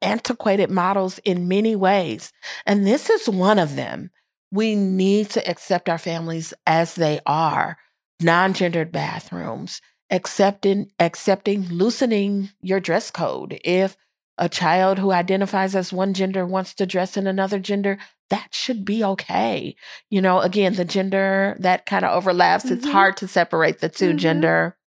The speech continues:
Speaker 1: and, you know, heteronormative,
Speaker 2: Mm-hmm.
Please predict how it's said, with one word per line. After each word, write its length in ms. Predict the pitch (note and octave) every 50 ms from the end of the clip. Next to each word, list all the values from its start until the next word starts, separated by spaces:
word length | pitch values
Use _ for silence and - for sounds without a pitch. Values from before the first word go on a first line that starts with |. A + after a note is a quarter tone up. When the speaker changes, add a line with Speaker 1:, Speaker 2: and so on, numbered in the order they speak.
| _ _ _ _ -
Speaker 1:
and, 420 | E3+ E3+ D#3+ D#3 D#3+ D#3+ E3 F3 _ _ _ _ _ _ _ _ _ -
you 100 | F3+ F3+
know, 100 | F3 E3
heteronormative, 1120 | D#3 E3 F#3 E3+ E3+ E3 D#3+ D#3+ D#3 D#3+ E3+ E3 F3 F#3 F3+ F3+ E3+ E3+ E3 E3+ F3 F3 F3
Speaker 2:
Mm-hmm. 460 | A#3+ B3+ B3 A#3+ C4+ B3 B3 C4